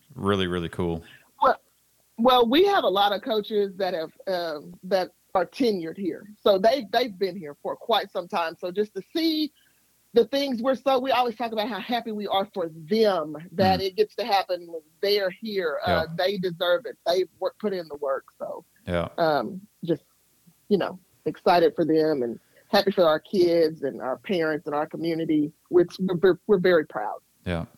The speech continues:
Speaker 1: I can remember when North Forney opened up as, at the time, if I'm not mistaken, it was before six A was a thing, and they opened up as a three A. Pretty sure that that's accurate,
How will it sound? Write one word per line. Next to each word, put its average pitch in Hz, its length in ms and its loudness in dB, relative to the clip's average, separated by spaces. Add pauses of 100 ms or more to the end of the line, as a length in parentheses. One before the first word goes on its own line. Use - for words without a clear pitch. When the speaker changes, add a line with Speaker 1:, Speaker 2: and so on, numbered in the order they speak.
(400)
Speaker 1:
I 98 140 -8
can 127 160 -2
remember 120 340 2
when 92 220 -2
North 107 260 -2
Forney 107 460 -4 (100)
opened 98 420 -2
up 95 380 -2
as, 87 460 -4
at 92 160 -12
the 85 140 -6
time, 98 800 -2
if 92 180 -8
I'm 101 160 -2
not 117 220 0
mistaken, 101 840 -4 (160)
it 98 160 -4
was 98 140 -4
before 107 640 -2
six - 380 -6
A 95 140 0
was 92 180 -4
a 87 60 -2
thing, 90 420 -2
and 87 100 -4
they 87 100 -4
opened 95 300 -2
up 92 140 -2
as 85 80 -6
a 78 80 -6
three 95 500 -4
A. 78 280 -6 (320)
Pretty 127 240 -4
sure 110 260 -2
that 90 140 -4
that's 90 240 -4
accurate, 82 400 -4